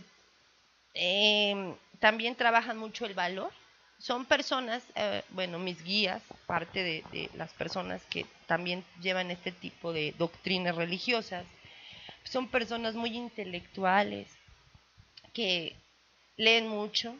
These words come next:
Fíjense cómo los libros es el alimento de la mente. Eh, son personas muy cultas, viajan. Pero miren, desgraciadamente, o sea, no necesariamente tienes que hacer eso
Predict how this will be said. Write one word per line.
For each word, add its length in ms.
Fíjense 360
cómo 240
los 180
libros 480
es 200
el 180
alimento 680
de 100
la 120
mente. 500
Eh, 600
son 220
personas 420
muy 180
cultas, 840
viajan. 760
Pero 240
miren, 300
desgraciadamente, 500
o 40
sea, 180
no 260
necesariamente 580
tienes 280
que 120
hacer 220
eso 300